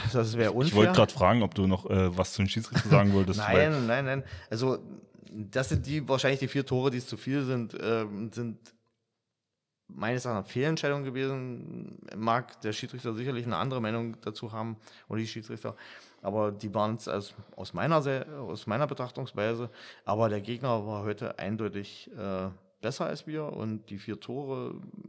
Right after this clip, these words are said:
Speaker 1: die ich ihnen zugestehe, sind auch dem Leistungslevel entsprechend. Ähm, dass sie vielleicht nicht ihr Maximum auch abgerufen haben, muss man sicherlich auch berücksichtigen, aber bleiben wir trotzdem bei den vier Toren und, ähm, verdienter Sieger, Dame. Punkt.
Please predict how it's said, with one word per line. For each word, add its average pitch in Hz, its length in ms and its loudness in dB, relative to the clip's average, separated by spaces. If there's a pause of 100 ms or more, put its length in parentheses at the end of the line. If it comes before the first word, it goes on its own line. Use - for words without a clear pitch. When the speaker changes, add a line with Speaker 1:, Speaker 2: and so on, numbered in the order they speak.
(380)
Speaker 1:
die 123 120 -6
ich - 140 -12
ihnen 113 300 -2
zugestehe, 120 720 -2 (180)
sind 107 460 -6
auch 107 220 -6 (300)
dem 98 280 -2
Leistungslevel 123 600 -4
entsprechend. 117 560 -6 (1200)
Ähm, 110 280 2
dass 104 160 -2
sie 131 100 -2
vielleicht 110 340 0
nicht 123 220 -2
ihr 127 140 -2
Maximum 120 580 -2
auch - 160 -6
abgerufen 127 480 -4
haben, 113 220 -2
muss 113 160 -6
man 101 600 -4
sicherlich 113 300 -6
auch 131 140 -6
berücksichtigen, 120 580 -8
aber 104 300 0
bleiben 101 240 -4
wir 107 80 -4
trotzdem 113 260 -6
bei 107 80 -2
den 104 100 -4
vier 101 160 -8
Toren 120 280 -2
und, 98 340 -6 (240)
ähm, 101 320 -8
verdienter 110 360 -10
Sieger, 98 320 -8 (140)
Dame. 78 380 -10 (180)
Punkt. - 320 -16